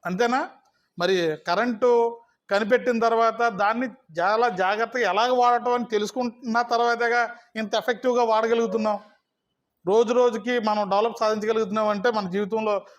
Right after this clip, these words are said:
మరి కరెంట్ ఎంత ఉపయోగపడింది, లేకపోతే ఇంత చేయగలుగుతాం? ఒకరోజు మీకు కాలేజీలో పవర్ లేకుండా మనం ఏం చేయగలుగుతాం? అన్నీ బోరుగా ఉంటాయి. కాబట్టి దీన్ని,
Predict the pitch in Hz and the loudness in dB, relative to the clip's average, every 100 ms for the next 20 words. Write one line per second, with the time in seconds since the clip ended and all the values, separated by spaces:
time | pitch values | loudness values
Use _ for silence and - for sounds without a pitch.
0 | - 175 175 180 214 196 190 220 233 226 | -4 -2 0 -2 0 -2 0 2 2 2
1 | 220 220 214 214 - _ _ _ 165 185 | 0 0 -2 -6 -10 _ _ _ 0 0
2 | 214 220 220 208 202 226 220 233 233 202 | 0 -2 -2 0 0 0 2 0 0 -2
3 | 220 233 214 175 - _ _ 180 196 190 | 0 0 0 -2 -6 _ _ -6 -4 0
4 | 202 190 185 190 220 226 233 226 208 175 | 2 0 0 2 2 2 2 4 2 2
5 | 170 190 226 240 240 208 220 220 202 202 | 0 2 2 4 2 2 -2 0 2 0
6 | 208 220 240 233 233 233 247 247 _ _ | -2 -2 0 0 0 -2 -4 -6 _ _
7 | _ _ _ _ _ _ _ _ _ - | _ _ _ _ _ _ _ _ _ -6
8 | 185 233 214 220 208 190 151 135 131 180 | -2 -2 2 2 2 -2 -2 -6 -2 -2
9 | 208 233 247 202 190 190 - _ - _ | 0 0 2 0 -2 -8 -20 _ -20 _
10 | _ 160 202 269 269 247 233 247 | _ -4 0 2 2 0 0 -4